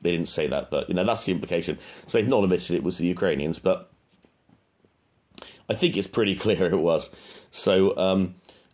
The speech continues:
you know, this is a big blow. To lose your flagship like that, I mean, obviously, there, uh, it, they haven't said there was any loss of life, um,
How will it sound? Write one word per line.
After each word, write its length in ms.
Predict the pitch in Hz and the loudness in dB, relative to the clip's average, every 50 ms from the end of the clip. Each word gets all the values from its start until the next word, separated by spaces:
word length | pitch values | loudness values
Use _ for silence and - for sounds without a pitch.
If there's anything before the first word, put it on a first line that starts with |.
| _ _ | _ _
you 80 | - 101 | -2 0
know, 120 | 73 78 | 0 0
this 320 | 80 - 80 110 160 - - | -2 0 0 -2 -2 0 -2
is 120 | 90 73 | -4 -4
a 60 | 78 | -4
big 380 | 69 65 - - 131 104 - - | -6 -6 -2 0 0 0 0 -2
blow. 320 | - 78 71 60 58 69 | -2 -2 0 0 -2 -2
To 180 | 67 - - 85 | -4 -4 -4 -2
lose 240 | 104 127 127 101 - | 0 0 0 0 -2
your 80 | 78 | -6
flagship 720 | - - - 98 104 98 92 92 90 - - - - - - | -8 -4 -2 -2 -2 -2 -2 -4 -6 -6 -6 -6 -6 -6 -6
like 280 | 53 52 - - - | -6 -6 -6 -8 -10
that, 300 | - - 71 82 78 - - - - - _ _ _ _ _ _ | -6 -4 -2 -2 -2 -6 -12 -20 -20 -20 _ _ _ _ _ _
I 120 | - 90 90 | 0 2 2
mean, 340 | 90 90 90 87 90 90 - _ - | 2 2 2 0 -2 -4 -10 _ -4
obviously, 300 | - 95 82 - - - | -2 -2 -2 -2 -4 -2
there, 180 | 73 80 80 - - - | 0 0 0 -2 -4 -4
uh, 120 | 73 73 - - - - | -4 -4 -4 -8 -10 -6
it, 220 | - - - - _ _ _ _ | -6 -6 -6 -8 _ _ _ _
they 100 | - 87 | -2 -2
haven't 320 | - - 107 - 82 - | -2 -2 -4 -4 -4 -6
said 260 | - - - 95 85 90 | -4 -2 -2 -2 0 2
there 100 | 80 78 | 0 0
was 140 | 82 78 | 2 2
any 180 | 87 76 78 80 | 0 0 0 0
loss 300 | 78 87 87 - - - | 0 0 -2 -2 -4 -8
of 120 | 69 67 | -6 -2
life, 580 | 87 98 135 123 - - - - - - - - - - - - - - - _ _ _ | 0 0 0 0 0 -2 -4 -6 -8 -16 -20 -20 -20 -20 -20 -20 -20 -20 -20 _ _ _
um, 400 | 101 101 101 101 101 90 80 - | 0 2 2 2 2 0 -2 -4